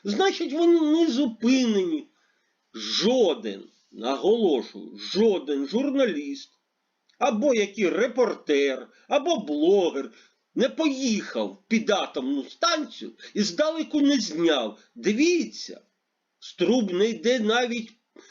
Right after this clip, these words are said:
ані дим, ані пар, ані чого». Ніхто не зняв. Зруйновані підстанції.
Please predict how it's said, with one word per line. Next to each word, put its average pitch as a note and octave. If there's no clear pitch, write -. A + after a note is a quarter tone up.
ані B3
дим, A#3+
ані A#3
пар, A#3
ані A3
чого». D3+
Ніхто D#3
не E3+
зняв. D#3
Зруйновані A3
підстанції. F3